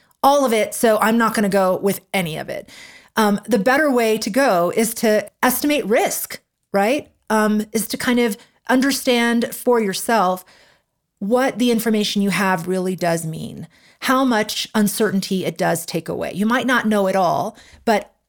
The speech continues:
any bit of information reduces that risk in your decision making. So don't slip into this, "Oh, well, I'm gonna give up. I'm just gonna go with my gut." Uh, you know, make a guess. What are the chances, based on the information I can have and do know, what are the chances that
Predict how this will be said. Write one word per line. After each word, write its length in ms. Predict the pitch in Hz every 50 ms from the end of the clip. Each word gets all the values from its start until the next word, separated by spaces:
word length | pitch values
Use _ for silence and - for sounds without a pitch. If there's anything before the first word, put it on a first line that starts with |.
| _ -
any 240 | 269 294 330 349 294
bit 160 | 233 240 214
of 100 | 208 185
information 640 | 190 190 185 - 185 180 180 180 175 - 196 180 170
reduces 540 | 175 180 165 180 190 180 - - 185 170
that 240 | 165 175 160 - -
risk 420 | 151 170 - 262 - - - - - -
in 180 | 180 175 170
your 200 | 170 170 170 170
decision 420 | 165 165 - - 170 156 160 160 170
making. 340 | - 85 165 147 143 - 175
So 420 | - - 226 202 196 196 196 190 - - - - _ -
don't 320 | 233 233 247 302 294 -
slip 380 | - - - 254 240 233 240 -
into 280 | 208 202 196 - 208
this, 220 | 185 190 185 180 -
"Oh, 220 | 208 214 202 202
well, 60 | 190
I'm 180 | 180 180 180 185
gonna 160 | 180 170 175
give 160 | 175 180 165
up. 180 | 175 175 175 175
I'm 80 | 175
just 160 | 165 160 - -
gonna 140 | 165 165
go 100 | 160 160
with 140 | 160 160 -
my 100 | 170 175
gut." 260 | 170 190 165 - - - - - - _ _ _ _ _ _ _ - -
Uh, 60 | 220
you 160 | 214 208 208 190
know, 160 | 180 - - _ _ - -
make 340 | 185 196 196 202 220 233 233
a 60 | 262
guess. 440 | 220 233 233 214 143 139 - - -
What 220 | 185 208 240 269
are 80 | 285 277
the 100 | 240 254
chances, 520 | 247 - - 220 220 226 220 - 151 147
based 340 | 151 147 190 226 254 247 -
on 80 | 254 233
the 120 | 233 226
information 500 | 220 214 - 220 208 196 185 - - 190
I 80 | 170 160
can 340 | - - - 285 294 311 302
have 340 | 226 196 170 170 165 160
and 140 | 165 165 165
do 180 | 170 220 262 254
know, 300 | 220 185 170 165 160 170 - - - - - -
what 180 | 220 240 254
are 80 | 262 254
the 100 | 226 240
chances 520 | 240 - - 208 196 185 - 202 185 160
that 280 | 165 185 180 180 180 -